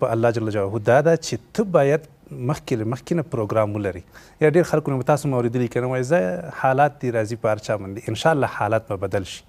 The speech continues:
حالت به څنګه بدل شي؟ حالت خو خپله نه بدلیږي که نه؟ نه د انسان، نه د یوې ټولنې، تر څو پورې چې دغه وګړو په خپله باندې حالت نه وي بدل کړی.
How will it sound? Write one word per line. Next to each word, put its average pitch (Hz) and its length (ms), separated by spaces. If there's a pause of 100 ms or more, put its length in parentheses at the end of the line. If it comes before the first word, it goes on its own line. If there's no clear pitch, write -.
(460)
حالت 170 240
به - 120
څنګه 226 260
بدل 131 240
شي؟ - 120 (380)
حالت 160 200
خو 139 100
خپله 175 240
نه 214 40
بدلیږي 117 520
که 127 80
نه؟ 196 80 (160)
نه 135 120
د 131 240
انسان، 156 540
نه 131 140
د 120 100
یوې 123 300
ټولنې، 143 320 (480)
تر 120 160
څو 220 200
پورې 147 240
چې 147 360
دغه 117 260
وګړو 170 420
په - 80
خپله 196 240
باندې 127 240
حالت 156 300
نه 131 80
وي 107 140
بدل 98 280
کړی. 90 140